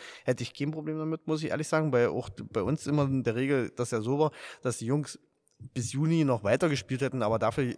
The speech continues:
im Juli, August dann lieber den, die Urlaubszeit frei haben und dann wir halt ziemlich spät ins Training wieder einsteigen. Aber das wäre noch eine, eine Variante. Also ich könnte mich noch damit anfreunden, aber ich nehme mal an, das rollt so dann auf, also dass die Welle sich so zusammen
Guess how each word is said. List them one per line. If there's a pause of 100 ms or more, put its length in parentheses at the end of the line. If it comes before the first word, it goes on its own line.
im
Juli,
August
dann
lieber
den,
die
Urlaubszeit
frei
haben
und
dann (220)
wir
halt
ziemlich
spät
ins
Training
wieder
einsteigen. (520)
Aber
das
wäre
noch
eine,
eine
Variante.
Also
ich
könnte
mich (580)
noch
damit
anfreunden,
aber (340)
ich
nehme
mal
an,
das
rollt
so
dann (200)
auf,
also
dass
die
Welle
sich
so
zusammen